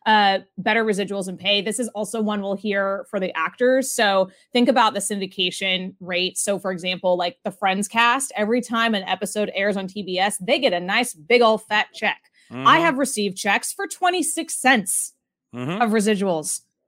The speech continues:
Speaker 2: Yep.
Speaker 1: Like, that's not fair. Like, if I'm getting a check in the mail, like a twenty-six cent check, it costs more to send the damn check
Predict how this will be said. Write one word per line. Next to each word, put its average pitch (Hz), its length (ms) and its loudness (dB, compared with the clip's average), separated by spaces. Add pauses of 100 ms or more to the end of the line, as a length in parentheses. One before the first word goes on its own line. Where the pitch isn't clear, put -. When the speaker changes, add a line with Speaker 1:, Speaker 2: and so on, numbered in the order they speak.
(140)
Speaker 2:
Yep. 151 220 0
Speaker 1:
Like, 226 260 4
that's 277 340 2
not 381 180 4
fair. 202 540 -2
Like, 247 240 6
if 240 100 0
I'm 311 180 2
getting 440 200 4
a 277 60 -2
check 330 240 0
in 403 60 -2
the 320 60 -4
mail, 202 380 4
like 226 180 2
a 226 60 -2
twenty-six 302 480 -6
cent 285 160 -4
check, 294 160 -6
it 285 280 -4
costs 494 260 2
more 494 100 0
to 494 80 2
send 523 220 2
the 320 100 -4
damn 466 140 2
check - 340 4